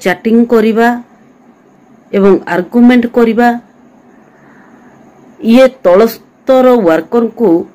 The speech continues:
ଏଗୁଡ଼ାକ ଯୋଉ ଯାଏ, ଏଗୁଡ଼ାକ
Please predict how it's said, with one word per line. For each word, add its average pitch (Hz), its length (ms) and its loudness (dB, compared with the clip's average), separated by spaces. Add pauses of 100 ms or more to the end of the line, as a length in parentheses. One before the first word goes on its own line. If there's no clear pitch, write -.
(2500)
ଏଗୁଡ଼ାକ 233 360 0 (200)
ଯୋଉ 220 160 0 (120)
ଯାଏ, 156 440 0 (1120)
ଏଗୁଡ଼ାକ 247 280 0